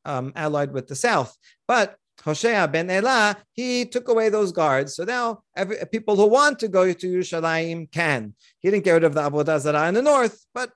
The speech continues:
at least he did this. And so this was a positive day, and that was Tu B'Av. Shelo Ya'alu Yishem Al Regel Ve'amar Le'ezeh Shirsu La Ya'alu. He says, he's pre-,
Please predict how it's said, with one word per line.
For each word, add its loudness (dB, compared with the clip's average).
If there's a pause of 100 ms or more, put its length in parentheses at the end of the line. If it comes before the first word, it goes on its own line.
(120)
at -8
least -4
he -2
did -4
this. 4 (200)
And -8
so -6
this 0
was -2 (240)
a -10
positive -2
day, -2
and -8
that -2
was 0
Tu -4
B'Av. -2 (540)
Shelo -2
Ya'alu -2
Yishem -10
Al -6
Regel 0
Ve'amar 0 (180)
Le'ezeh 0
Shirsu -4
La 2
Ya'alu. 2
He -6
says, -6
he's -6
pre-, -2